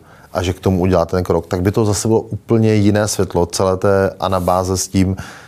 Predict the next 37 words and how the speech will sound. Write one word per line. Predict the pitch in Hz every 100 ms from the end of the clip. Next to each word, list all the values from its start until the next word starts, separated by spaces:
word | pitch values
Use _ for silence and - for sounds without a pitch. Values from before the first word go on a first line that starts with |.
| -
proč | 90 95
tam | - 98
Radek | 92 92
Vondráček | 87 87 90 85 87
šel, | 80 85
jestli | 85 80 95
to | 98
bylo | 95
opravdu | 85 92 90 90
podpis | 87 85 92
pana | - 87
prezidenta | 85 87 87 85 82 80
a | -
tak | 82 - 90
dále. | 85 82 82
Nemuselo | 98 104 - 101
by |
být | 95 95
žádné | 95 90 92
video | 90 85 85 80
k | 82
tomu | - 82 76 -
a |
ta-, | - 98 -
a | -
tak | 95
dále. | 90 85 73 - - - -
Jako | - 120 -
mně | 110
to | 113
přijde | - 120 120 - -
z-, | 95 104
i | 123
vzhledem | 113 110 117
k |
tomu, | 131 127 104
že | 104